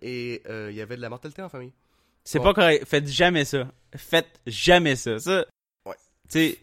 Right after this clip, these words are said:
Speaker 2: c'est,
Speaker 1: Mm.
Speaker 2: je veux dire, euh, f-, simuler un mort, euh, c'est pas très nice, là.
Speaker 1: Non, vraiment pas.
Speaker 2: C'est, euh, mais faites jamais ça quand
Speaker 1: Faites
Speaker 2: même.
Speaker 1: jamais ça, s'il vous
Speaker 2: Mais
Speaker 1: plaît.
Speaker 2: c'est, c'est, j'étais content qu'il ait fait ça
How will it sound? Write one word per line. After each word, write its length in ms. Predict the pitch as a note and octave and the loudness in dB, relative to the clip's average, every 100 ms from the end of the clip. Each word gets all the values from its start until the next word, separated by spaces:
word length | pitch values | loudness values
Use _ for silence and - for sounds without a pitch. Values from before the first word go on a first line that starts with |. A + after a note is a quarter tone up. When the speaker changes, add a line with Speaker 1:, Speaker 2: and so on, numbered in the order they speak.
| _ - | _ -12
Speaker 2:
c'est, 600 | - C3+ C3+ C3 C3 A#2 | -4 0 0 0 -2 -4
Speaker 1:
Mm. 20 | |
Speaker 2:
je 40 | |
veux 100 | B2+ | -6
dire, 240 | B2 C3 A2+ | -6 -6 -6
euh, 160 | G#2+ | -10
f-, 140 | G#2+ - | -12 -14
simuler 440 | - - C3 C3+ | -14 -8 -4 -2
un 120 | D3+ B2 | -2 -2
mort, 400 | A#2+ C#3 B2+ G#2+ | -2 -2 -4 -8
euh, 120 | G2+ | -10
c'est 80 | - | -10
pas 80 | A2 | -10
très 240 | A2+ G#2 | -6 -8
nice, 340 | G#2 A#2 D3+ B2 | -8 -10 -12 -10
là. 60 | |
Speaker 1:
Non, 220 | C#3+ D3+ - | -6 -6 -8
vraiment 340 | B2 C#3+ D3+ B2+ | -10 -8 -6 -8
pas. 140 | C#3+ | -6
Speaker 2:
C'est, 240 | A#2+ A2+ | -4 -4
euh, 100 | G#2+ G#2+ | -6 -4
mais 140 | B2 | 0
faites 160 | D#3+ D#3+ | 2 2
jamais 220 | F3+ D#3+ | 2 0
ça 160 | E3+ | -2
quand 180 | D3+ B2+ | -2 0
Speaker 1:
Faites 60 | C#3+ | 0
Speaker 2:
même. 60 | E3 | -2
Speaker 1:
jamais 220 | D3 C#3+ | -4 -6
ça, 140 | - C#3 | -8 -8
s'il 100 | C#3+ | 0
vous 60 | |
Speaker 2:
Mais 420 | F3 G#3 A3+ A#3+ | 4 4 2 -2
Speaker 1:
plaît. 100 | - | -6
Speaker 2:
c'est, 200 | D3 - - | -10 -8 -8
c'est, 260 | - - - | -10 -12 -10
j'étais 320 | C#3 - E3+ | -2 2 2
content 300 | F3 E3+ G#3 | 2 0 0
qu'il 100 | E3 | 0
ait 60 | C#3+ | 0
fait 160 | C3+ | -4
ça 260 | - E3+ | -4 -4